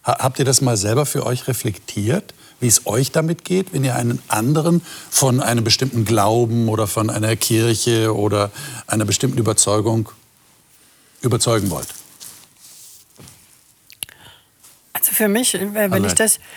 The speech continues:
Speaker 2: so in meine Sprache übersetze, dann heißt es, so viele,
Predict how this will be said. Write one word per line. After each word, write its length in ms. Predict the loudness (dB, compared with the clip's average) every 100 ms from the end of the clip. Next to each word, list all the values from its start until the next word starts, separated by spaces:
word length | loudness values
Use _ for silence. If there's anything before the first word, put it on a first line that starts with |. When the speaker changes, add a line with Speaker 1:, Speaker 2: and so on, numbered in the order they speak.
| -12
Speaker 2:
so 140 | -4
in 160 | 0 2
meine 240 | 2 2
Sprache 400 | 2 2 2 2
übersetze, 480 | 0 2 2 2 0
dann 200 | -2 0
heißt 220 | 0 0
es, 100 | 2
so 80 | 2
viele, 480 | 2 0 2 2 0